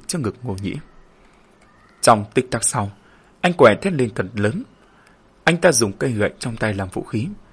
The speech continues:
chọc thẳng vào mặt Trương Tam. Trương Tam thét lên với một chất giọng rất đỗi kỳ dị. Đầu cây gậy gỗ đã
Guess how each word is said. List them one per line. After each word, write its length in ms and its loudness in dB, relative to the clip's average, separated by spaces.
chọc 260 8
thẳng 140 0
vào 120 0
mặt 180 -4
Trương 180 -6
Tam. 200 -4
Trương 240 6
Tam 220 4
thét 160 -6
lên 280 -2
với 180 6
một 220 0
chất 120 -4
giọng 320 -2
rất 300 -6
đỗi 220 -4
kỳ 120 -2
dị. 240 -8
Đầu 200 8
cây 180 0
gậy 220 0
gỗ 220 0
đã 100 6